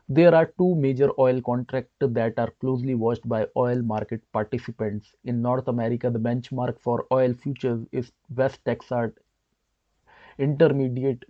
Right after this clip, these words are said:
W T I crude, which trades on the New York Mercantile Exchange, N Y M E X. In Europe,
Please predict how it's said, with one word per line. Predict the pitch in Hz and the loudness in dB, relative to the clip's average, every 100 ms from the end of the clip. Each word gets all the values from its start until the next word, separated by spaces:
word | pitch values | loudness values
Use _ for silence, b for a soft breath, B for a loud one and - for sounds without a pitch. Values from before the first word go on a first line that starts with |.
| 127 | 0
W | 131 135 147 131 | 2 4 2 4
T | 120 | 4
I | 117 | 2
crude, | - 143 127 120 | 2 2 4 2
which | 123 - - | -2 -6 -6
trades | 156 147 123 | -2 0 2
on | 131 127 | 0 2
the | 123 | 0
New | 117 123 | 0 0
York | 131 131 - _ | 2 2 0 _
Mercantile | 120 120 - 131 123 120 120 | -4 -4 -2 -4 -2 0 0
Exchange, | 113 - 131 117 110 | -2 -4 -4 -2 -4
N | - 123 | -6 -4
Y | 120 117 117 | -2 -2 -2
M | 120 123 | -2 -2
E | 113 | -2
X. | 107 - - 120 - | -4 -8 -20 -16 -4
In | 127 120 | -2 0
Europe, | 120 131 123 | 2 2 0